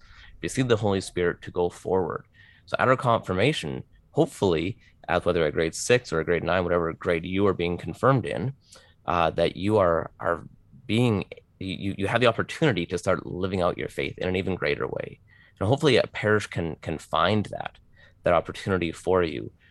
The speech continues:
whether that's in a youth group or whether that's just having mentors from the parish, uh, 'cause youth need mentors. That's the reality. Is that our, as, as you mentioned, that the domestic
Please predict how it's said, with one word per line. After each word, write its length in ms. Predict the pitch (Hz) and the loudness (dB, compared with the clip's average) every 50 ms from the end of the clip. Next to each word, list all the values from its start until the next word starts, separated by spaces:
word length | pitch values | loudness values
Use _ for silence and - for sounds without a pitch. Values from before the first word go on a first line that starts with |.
| _ _ | _ _
whether 200 | - 92 95 95 | 2 4 6 6
that's 260 | 90 87 85 85 - - - | 6 6 4 2 0 -6 -4
in 140 | - 98 95 | -2 0 0
a 40 | 90 | 0
youth 280 | 80 92 117 143 - | 0 0 -2 -2 -2
group 240 | - - 156 180 180 _ _ _ - | -2 -2 -2 -2 -4 _ _ _ -6
or 120 | - 92 | -4 -2
whether 280 | 85 87 82 82 85 82 | 0 2 2 2 2 2
that's 420 | 80 82 80 82 - - - - _ - - _ - | 2 2 2 0 -2 -6 -12 -12 _ -20 -20 _ -8
just 160 | - 92 - | -6 -6 -6
having 540 | - - 98 95 90 87 90 87 87 82 - - - | -4 -2 0 0 2 2 2 0 0 -2 -4 -6 -8
mentors 800 | - 90 90 87 90 98 113 - 139 135 139 147 - - - - | -8 -4 0 2 2 2 2 0 0 0 0 -2 -4 -8 -6 0
from 180 | - 117 120 123 | 2 2 4 2
the 80 | 117 | 0
parish, 640 | - - - 127 127 131 151 175 196 - - - - - - - - - - | -2 0 0 0 0 0 -2 -6 -8 -10 -14 -18 -18 -20 -20 -20 -20 -16 -6
uh, 160 | - - 92 87 | -2 0 0 0
'cause 180 | - - 110 | 2 0 2
youth 240 | 113 147 180 - - | 2 2 2 2 4
need 220 | 117 120 123 110 | 4 4 4 4
mentors. 480 | 95 87 82 73 - - - - - - | 4 2 0 -2 -4 -10 -12 -14 -10 -4
That's 240 | - - 127 131 - | 0 2 2 2 2
the 80 | - 110 | 0 0
reality. 480 | 98 95 87 90 87 87 82 85 76 | 2 2 2 2 2 2 2 0 -2
Is 140 | 55 - 80 | -4 -4 0
that 120 | 90 87 - | -2 0 0
our, 200 | - 95 87 - - | 2 0 0 0 0
as, 180 | 95 92 - - | -2 -4 -2 -2
as 140 | - 101 107 | 0 2 2
you 100 | 110 107 | 4 4
mentioned, 360 | 104 101 101 - - 82 80 | 4 4 2 0 -2 -4 -4
that 100 | 87 90 | -2 -2
the 80 | 98 | 0
domestic 460 | 92 90 95 113 143 - - 113 - | 0 2 2 2 0 0 -2 -6 -6